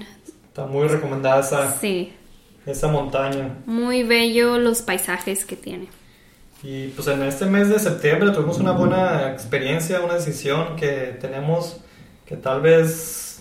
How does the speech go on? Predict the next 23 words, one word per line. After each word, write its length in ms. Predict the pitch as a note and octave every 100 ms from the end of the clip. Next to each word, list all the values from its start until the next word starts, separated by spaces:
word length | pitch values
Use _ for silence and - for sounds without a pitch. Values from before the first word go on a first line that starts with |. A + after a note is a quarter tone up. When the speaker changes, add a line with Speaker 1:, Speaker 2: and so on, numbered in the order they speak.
| -
Speaker 1:
nos 240 | D#3 D#3+ D3+
quedemos 440 | D3 C3+ D3+ E3
con 120 | D#3
este 160 | C#3+ -
emprendimiento 680 | D#3+ D#3 C#3 C3+ C#3 D#3+ D#3
de 440 | C#3+ C3+ C3 C3 C3
rentar 560 | D3 C#3 C#3+ E3 G3+ G3+
una 160 | F#3 G3+
propiedad 560 | E3 - C3+ D3 F3+
en 40 | D#3+
vez 160 | D3
de, 380 | E3 E3 D3+ D3 G3+ D3+
de 180 | C#3
comprar 720 | C#3 C3+ - C#3 C#3+ E3+ F3 D3+
donde 260 | C#3+ C3+ B2
vives. 480 | C#3 E3+ F3 - - - - _ _ -
Estamos 380 | - C3+ D3+
ahorita 220 | C#3 C3+ D#3
en 60 |
la 20 | D3
ciudad 180 | C3+ C#3
de 60 |
Tijuana 720 | - - C#3 D#3 D#3 D#3+ D#3